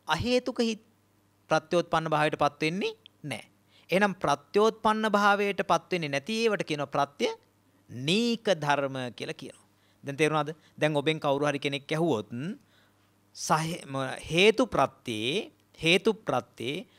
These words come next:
ප්‍රත්‍යෝත්පන්න මොනවද කිව්වොත් සහේතුක සිත් හැත්තඑක. ඒ වගේම ප්‍රත්‍ය නීක ධර්ම කිව්වොත් අහේතුක සිත් දහඅට. දැන් දහඅටයි හැත්තඑකයි කීයද අම්මා? අසූ නවයයි. සිත් ඔක්කොම අසූ නවයයිනේ. ඒ අසූ නවයෙන් හැත්තඑකක්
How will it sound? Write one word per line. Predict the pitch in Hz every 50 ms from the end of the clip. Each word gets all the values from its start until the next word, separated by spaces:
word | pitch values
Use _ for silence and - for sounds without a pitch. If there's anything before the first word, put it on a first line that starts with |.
| _ _ _ _ _ -
ප්‍රත්‍යෝත්පන්න | 160 165 165 - _ _ - 233 226 220 - - - - 147 147 160 196 226 247
මොනවද | 233 202 165 147 135 120 120 113
කිව්වොත් | - 127 127 180 214 208
සහේතුක | - - 165 156 165 160 - - 139 135
සිත් | 123 - 123 - -
හැත්තඑක. | - - 117 123 - _ _ - 98 92 90 - - 110 151 214 220 - _ _ _ _ _ _ _ _
ඒ | 165 190
වගේම | 202 208 202 214 214 208 202 202 - _ _ _ _ _ -
ප්‍රත්‍ය | 165 165 165 - - - 151 135
නීක | 131 139 175 220 240 - 254
ධර්ම | 196 175 139 131 131 123
කිව්වොත් | 117 - 127 123 143 185 240 - - _ _ _ _ _ _ _ _ _ _ _ _ -
අහේතුක | 139 135 - - 220 233 240 247 240 - 214 - 185
සිත් | - 233 190 190 175
දහඅට. | 156 139 117 110 98 98 - _ - - - _ _ _ - - _ -
දැන් | 139 156 165 160 160 156
දහඅටයි | 143 143 143 139 160 190 185 190 196 175 202 196 190
හැත්තඑකයි | 170 170 170 - - 190 180 190 175 170
කීයද | - 208 240 226 147
අම්මා? | 117 104 95 92 92 - _
අසූ | - 123 123 - - 202 240 370 427 - _ _ _ _ _ _ _ _ -
නවයයි. | 143 151 147 135 127 110 107 110
සිත් | - 165 151 - -
ඔක්කොම | 165 160 - 165 156
අසූ | 139 135 - 139 127
නවයයිනේ. | 131 156 180 202 208 208 208 202 185 175 - - _ - - - - -
ඒ | 143 147 151
අසූ | - - 135 - - 180 185
නවයෙන් | 185 180 170 160 156 151 147
හැත්තඑකක් | 123 101 139 147 - - _ - 139 120 117 -